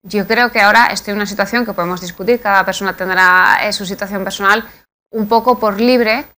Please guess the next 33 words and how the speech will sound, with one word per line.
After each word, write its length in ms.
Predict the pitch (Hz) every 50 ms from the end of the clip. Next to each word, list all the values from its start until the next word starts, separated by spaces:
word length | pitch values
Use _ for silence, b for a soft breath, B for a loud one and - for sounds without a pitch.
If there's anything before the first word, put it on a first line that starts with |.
| _ _ _ _ _ _ _
con 280 | 233 220 208 208 208 - - _ -
múltiples 580 | 233 254 277 285 233 285 247 269 262 247 220
mentores, 840 | 240 220 220 220 208 233 254 254 233 233 247 294 294 - - - - _ _ _ _ _
pero 200 | 220 214 208 208
realmente, 840 | 196 214 220 220 220 233 226 - 240 226 - 254 247 254 254 - - -
eh, 560 | - 214 214 208 202 202 196 196 196 190 196 202
me 160 | 220 214 208
voy 160 | 214 226 247
equivocando 680 | 262 254 - 277 240 220 214 208 233 240 240 240 226 208
yo 140 | 190 185 202
sola 440 | - - 240 240 233 208 233 - B B B B _ _ _ _
y 300 | 220 220 220 214 214 202
de 760 | 175 165 196 202 196 196 196 196 190 185 185 185 180 175 - _ _
cada 240 | - 220 220 226 233
vez 160 | 240 240 240
que 140 | - 240 214
me 80 | 220 214
equivoco, 500 | 214 226 233 233 233 226 226 233 226 220
pues 300 | - 190 185 - - -
tal 160 | 202 196 202
vez, 320 | 208 214 214 214 208 - -
eh, 640 | - 190 185 180 175 175 175 - 175 170 160 - - - _ _ _ _
pues 280 | 196 185 175 - - -
encuentre 420 | - 202 196 196 208 208 202 220
una 140 | 220 220 202
oportunidad, 640 | 190 - 180 170 - 175 175 170 165 165 170 170 170
¿no? 240 | 170 180 208 247 247
Para, 300 | - 214 196 196 - B B B B B B B _ _
eh, 220 | 208 208 202 196
contribuir, 640 | 196 202 196 190 190 196 202 190 196 220 233 247 240
mejorar 680 | 233 208 202 - - 196 202 202 208 220 233 233 - -
y 320 | 190 196 180 180 175 170
avanzar. 720 | - 180 180 180 170 170 175 - - 185 165 - - -